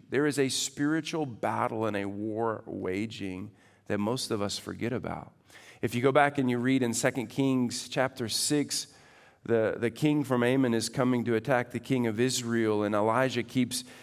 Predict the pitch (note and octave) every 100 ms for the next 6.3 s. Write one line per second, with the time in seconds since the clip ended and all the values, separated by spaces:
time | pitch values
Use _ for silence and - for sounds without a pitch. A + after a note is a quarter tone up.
0 | - - B2+ B2+ A#2 - C3+ B2 A2 A#2
1 | B2 A#2 B2 A#2 A2 G#2 B2 B2 A#2 G#2
2 | G2 - A#2+ A2+ A#2 A#2 G#2+ G#2 - B2+
3 | A#2+ A2+ A2+ A2 G2+ G#2+ G#2+ A2+ A#2 A2
4 | G#2+ - - G#2+ A#2 A2 G2 A2+ A2+ A2
5 | G#2 B2+ A#2+ A2 G#2+ - G2 G#2 B2 B2
6 | A#2+ A#2